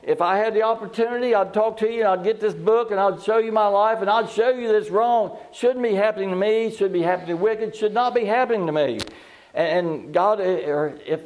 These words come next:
he said, "I would, I would go to the Almighty and I'd show him."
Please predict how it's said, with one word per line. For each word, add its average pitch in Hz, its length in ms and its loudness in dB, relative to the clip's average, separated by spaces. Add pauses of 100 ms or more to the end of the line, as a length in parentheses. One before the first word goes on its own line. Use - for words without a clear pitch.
(120)
he 139 60 -20
said, 175 180 -2
"I 185 140 2
would, 202 240 0
I 170 100 0
would 202 180 -2
go 220 160 2
to 233 60 2
the 220 80 0
Almighty 170 540 2
and 160 100 0
I'd 220 180 0
show 226 300 0
him." 110 300 -4